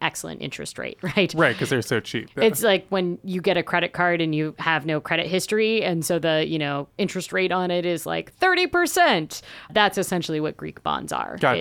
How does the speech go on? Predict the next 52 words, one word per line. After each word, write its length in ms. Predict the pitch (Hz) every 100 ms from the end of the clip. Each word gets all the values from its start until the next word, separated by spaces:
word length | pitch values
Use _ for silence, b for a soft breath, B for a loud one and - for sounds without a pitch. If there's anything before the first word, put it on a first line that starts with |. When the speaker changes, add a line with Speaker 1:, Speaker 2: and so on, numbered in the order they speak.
| 107
Speaker 1:
It's 80 | 104
like 200 | 82 -
giving 260 | 190 185
a 40 | 170
credit 320 | - 165 160
card 260 | 160 151 131
to 160 | 156
a 100 | 147
teenager 460 | 139 160 151 139 151
with 160 | 151 156
no 120 | 143
job. 280 | - - 160
Speaker 2:
But 100 | 156
you 80 |
can 140 | - 160
invest 360 | 131 127 117 131
in 60 |
the 60 | 113
bond 320 | 120 117 113
index, 460 | 143 151 165 - -
you're 100 | 160
saying, 320 | 175 151 151
which 100 | 180
Speaker 1:
Yeah. 160 | 277
Speaker 2:
is 100 | -
more 160 | 131 240
Speaker 1:
So 260 | 247 233 214
an, 80 |
a 40 | 208
bo-, 60 |
Speaker 2:
broad? 300 | 131 131 131 -
Speaker 1:
an 120 | 220
international 500 | 240 240 226 202 190
bond 260 | 170 165 160
index 320 | 151 165 -
fund 240 | - -
will 120 | - 80
give 160 | 80
you 100 | 78
sort 180 | 147 -
of 80 | 151
a 80 | -
broad 360 | 135 131 143
stroke, 440 | - 285 269 262 160
or 120 | 165
you 120 | 165
could 120 | 160
just 200 | 156 -
choose 200 | - 156
to 100 | -
do 100 | -
European. 840 | 78 - - - - 262 233 220